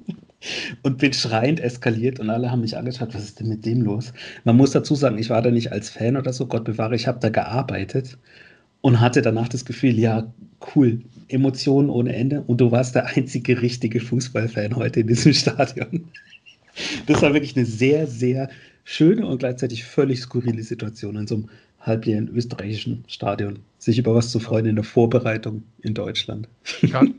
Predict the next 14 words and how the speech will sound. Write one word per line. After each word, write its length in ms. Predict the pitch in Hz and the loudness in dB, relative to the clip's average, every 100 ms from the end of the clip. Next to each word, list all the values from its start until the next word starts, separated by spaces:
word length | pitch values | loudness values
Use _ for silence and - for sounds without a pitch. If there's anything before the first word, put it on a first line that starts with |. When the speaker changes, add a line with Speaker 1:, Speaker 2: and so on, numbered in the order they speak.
| - | -4
Speaker 2:
<laughs> 180 | - _ | -4 _
ganz 300 | 143 165 196 | -2 -2 -2
ernsthaft 480 | 156 165 180 202 165 | -2 -2 -4 -10 -6
eine 100 | 147 | -6
Bitte 300 | - 156 202 | -6 -6 -6
an 160 | 170 | -4
die 100 | 165 | -4
Hörer. 460 | 143 175 196 127 123 | 0 0 0 0 0
Schreibt 400 | 117 147 160 170 | 0 0 0 -2
mal, 1040 | 160 156 156 147 143 147 156 147 143 135 | -2 0 2 2 0 -2 -2 0 2 2
äh, 60 | 131 | 2
bei 180 | 135 135 | 4 4
Twitter 800 | 127 - 156 - 196 196 196 156 | 0 -8 -6 0 2 2 0 -2
oder 480 | 139 135 131 127 | -2 0 0 -2